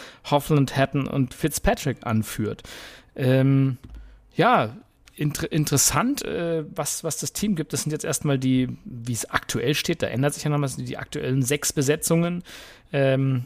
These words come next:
aber natürlich gibt's dann noch die Captain's Pick und, äh, es ändert sich ja bis,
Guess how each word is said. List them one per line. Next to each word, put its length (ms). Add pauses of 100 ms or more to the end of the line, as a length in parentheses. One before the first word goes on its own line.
(100)
aber 160
natürlich 300
gibt's 180
dann 80
noch 80
die 120
Captain's 400
Pick 260
und, 280
äh, 220
es 220
ändert 320
sich 140
ja 80
bis, 540